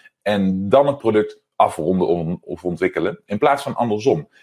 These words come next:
Mensen die instappen met het idee dat ze iets hebben, eh, met, met, met, met de gedachte van, "Dit wil ik gaan verkopen", in plaats van, "Ik wil iets gaan verkopen wat de markt wil", dat zijn twee hele verschillende gedachtenstromen.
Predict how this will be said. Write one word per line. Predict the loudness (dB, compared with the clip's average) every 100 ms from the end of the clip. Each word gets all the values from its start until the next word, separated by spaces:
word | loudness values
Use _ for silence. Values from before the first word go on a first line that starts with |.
| _
Mensen | 0 0 0 0
die | 2 2 0 -6 -2
instappen | 0 2 0 2 2 0 -12 _ _ _ _
met | -2 0
het | 0 -2
idee | 0 4 4 6
dat | 2 2
ze | -6
iets | -6 -6
hebben, | 0 2 4 2 -2 _ -18 -6
eh, | -2 0 -2
met, | -4 -2
met, | -2
met, | -2 0 0
met | -2 -4
de |
gedachte | 0 0 0
van, | -2 0
"Dit | 0 0 4
wil | 4 4
ik | -2
gaan | -4 -4 -4
verkopen", | -2 2 2 0 -4
in | -4 -2
plaats | 2 2 0 -4
van, | -4 -2
"Ik | -4 0
wil | 2 2 0
iets | -6
gaan | -6 -8
verkopen | -2 2 4 4
wat | 2
de | 2
markt | 2 4 2
wil", | 2 2 2
dat | -2
zijn | -6
twee | -2 0
hele | 2 2 2
verschillende | -2 -8 -8 -8 -10
gedachtenstromen. | -4 -2 -2 -2 -8 -8 -16 -8 -4 -4 -4